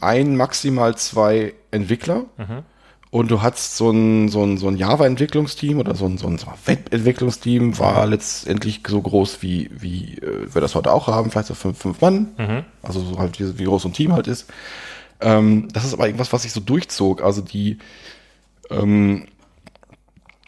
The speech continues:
Speaker 1: die Host-Entwicklung ist eher so eine, so eine Lone-Wolf-Geschichte.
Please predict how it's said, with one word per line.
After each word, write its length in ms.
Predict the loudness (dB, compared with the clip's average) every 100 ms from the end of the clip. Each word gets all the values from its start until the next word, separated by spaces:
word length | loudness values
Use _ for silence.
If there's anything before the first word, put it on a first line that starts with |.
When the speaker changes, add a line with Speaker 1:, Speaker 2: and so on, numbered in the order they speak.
| -18 -10
Speaker 1:
die 160 | -4 0
Host-Entwicklung 1080 | 2 2 0 -2 0 0 2 0 0 -4 -8 -16 _ _ _ _
ist 260 | -2 -2 0
eher 220 | 2 2
so 80 | 2
eine, 300 | 2 0 -2 _ _ _
so 100 | 2
eine 100 | 4
Lone-Wolf-Geschichte. 1080 | 6 6 4 2 2 2 -4 -6 -8 -8